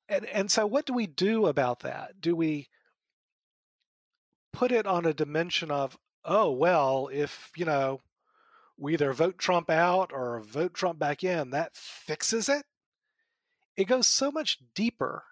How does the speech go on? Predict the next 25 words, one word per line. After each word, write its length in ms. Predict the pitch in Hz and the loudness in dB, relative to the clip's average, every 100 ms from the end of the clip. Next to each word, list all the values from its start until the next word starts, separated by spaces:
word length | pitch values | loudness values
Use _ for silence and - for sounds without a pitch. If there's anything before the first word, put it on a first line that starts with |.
| _ - | _ -6
than 160 | 131 | -4
that. 340 | 123 104 104 - | -6 -4 -6 -4
And, 220 | 160 156 | -8 -6
and 240 | 185 170 | -4 -2
it's, 380 | 180 185 - - _ _ _ _ _ _ _ _ _ _ - | -2 0 -2 -2 _ _ _ _ _ _ _ _ _ _ -4
what 200 | 175 180 | 2 2
I'm 140 | 170 | 2
hopeful 600 | - 254 254 - 165 147 | 0 -2 -2 0 0 0
is 280 | 151 143 - | -2 -2 0
that 360 | 160 143 135 - _ _ _ _ _ _ | 0 0 -2 -8 _ _ _ _ _ _
for 140 | - 143 | -4 2
all 280 | 160 196 | 4 4
of 100 | 180 | 2
us 320 | 135 123 123 - | 0 0 -2 -2
and 100 | 139 | -2
everyone 340 | 143 143 135 | 0 -2 0
listening 540 | 135 135 - 131 123 - _ - | -2 -2 -4 -8 -12 -20 _ -12
to 100 | - | -10
this 160 | 110 - | -8 -8
podcast, 760 | - 202 208 - 123 120 - - _ _ _ _ _ _ _ _ _ _ _ - - - - _ _ - | -4 -4 -4 -4 -4 -2 -4 -6 _ _ _ _ _ _ _ _ _ _ _ -20 -20 -20 -20 _ _ -2
our 180 | 160 147 | 0 2
reaction 640 | 151 151 175 185 - 156 | 4 4 2 0 0 0
to 100 | 139 | -4
this 200 | 127 117 | -4 -4
crisis 880 | - 180 180 202 - 127 117 - | -2 0 2 2 2 0 0 0